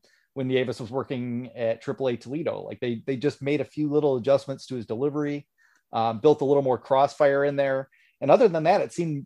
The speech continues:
you know, much more of, like, a, a mentality thing, you know, that Nieves was working with him on, you know, like, you know, the art of setting hitters up and also how to, how to just sort of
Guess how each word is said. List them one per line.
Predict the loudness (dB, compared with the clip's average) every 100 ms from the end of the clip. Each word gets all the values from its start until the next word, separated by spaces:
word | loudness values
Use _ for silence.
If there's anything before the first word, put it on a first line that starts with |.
| _
you | -4
know, | 2
much | 2 2
more | 2 4
of, | 4
like, | 2 2
a, | 2 0 -2
a | -4
mentality | -4 0 2 4 4 0
thing, | -2 -4 -4
you | -2
know, | -2
that | -2 -4
Nieves | -2 0 -2 -6
was | -6
working | -6 -4 -6 -6 -10 _ _ _
with | -2 0
him | 2
on, | 2 0
you | 0
know, | 2
like, | 2 2 -4 _ -18
you | -10
know, | -10 -10 -8
the | -4 -4 -4 -6 -4 4
art | 6
of | 4
setting | 2 2 2
hitters | -2 -2 4
up | 4 4 2
and | 0
also | 0 0 0
how | 2
to, | 2 0 -4 _ _ 2
how | 4
to |
just | 4 2
sort | 2
of | 2